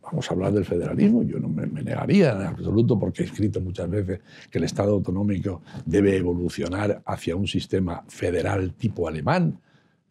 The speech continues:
pero vamos a ver, eso hay que hacerlo con unos, como digo, con unos planos y con una partitura. No se puede hacer a golpe de, de, de ocurrencias periodísticas, ni se puede hacer a golpe de,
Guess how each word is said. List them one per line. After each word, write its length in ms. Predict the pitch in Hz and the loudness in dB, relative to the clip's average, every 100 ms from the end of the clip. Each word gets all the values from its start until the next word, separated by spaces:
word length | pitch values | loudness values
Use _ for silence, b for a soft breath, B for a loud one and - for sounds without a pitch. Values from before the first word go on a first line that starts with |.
| - | -20
pero 140 | - | -18
vamos 240 | - - - | -20 -16 -8
a 60 | - | 2
ver, 300 | 147 185 - | 2 2 -2
eso 180 | - - | -8 -6
hay 60 | |
que 100 | - | -4
hacerlo 440 | - - 95 143 - | -2 0 4 4 4
con 120 | 175 | 4
unos, 240 | 185 170 | 4 2
como 280 | - - 151 | -2 -4 -2
digo, 220 | 85 131 | 0 2
con 160 | 139 147 | 4 4
unos 160 | 180 - | 2 0
planos 480 | - - - 120 | 0 2 2 2
y 20 | 135 | 2
con 140 | 107 | 2
una 180 | 110 107 | 2 0
partitura. 640 | 90 - - 87 - - B B B B | 0 -2 -4 -4 -4 -8 B B B B
No 120 | - - | -8 -4
se 140 | - | 0
puede 200 | 113 131 | 4 6
hacer 240 | 151 185 | 6 4
a 60 | 175 | 4
golpe 540 | 143 147 107 101 85 - B B | 6 6 6 2 -2 -6 B B
de, 360 | 92 95 92 - | -2 2 2 0
de, 280 | 92 90 - | -2 -2 -2
de 160 | - 90 | 0 0
ocurrencias 760 | 87 95 101 123 123 - 85 - | 2 2 4 6 6 2 -2 -2
periodísticas, 1000 | 78 85 101 160 - 135 - - 202 - b b 110 | 0 2 6 6 6 4 4 4 2 -4 b b 0
ni 100 | 104 | 0
se 160 | - | 0
puede 180 | - - | 0 -2
hacer 260 | - 95 101 | 0 2 4
a 40 | |
golpe 540 | 107 123 123 156 208 - b b | 6 6 6 2 2 -4 b b
de, 420 | 101 117 175 | 4 6 4